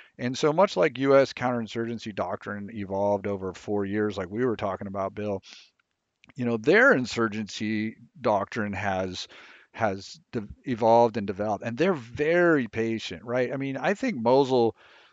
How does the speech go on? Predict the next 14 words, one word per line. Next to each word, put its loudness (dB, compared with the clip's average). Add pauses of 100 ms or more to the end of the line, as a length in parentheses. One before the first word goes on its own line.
(320)
the -2
capture 2
of -4
Mosul 2
is -4
interesting -6
to -6
look -8
back 4
on. -6
Um, -4
we -4
don't 0
know 2